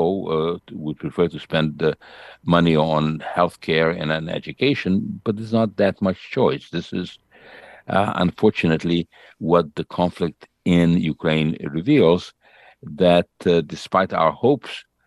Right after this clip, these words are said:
that the twenty-first century would be better than the twentieth century, uh, there are disturbing trends, and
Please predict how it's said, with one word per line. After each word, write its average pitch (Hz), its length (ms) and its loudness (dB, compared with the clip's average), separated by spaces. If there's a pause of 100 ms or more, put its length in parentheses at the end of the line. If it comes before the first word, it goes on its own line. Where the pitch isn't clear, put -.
(180)
that 85 120 -4
the 78 80 -8
twenty-first 90 640 0
century 107 440 0
would 73 180 -4
be 76 240 -2
better 131 200 4
than 78 360 -2 (580)
the 85 60 -4
twentieth 87 360 0
century, 82 580 -2 (580)
uh, 92 960 4
there 92 120 4
are 92 140 6
disturbing 90 680 -2 (100)
trends, 117 500 -4
and 80 580 0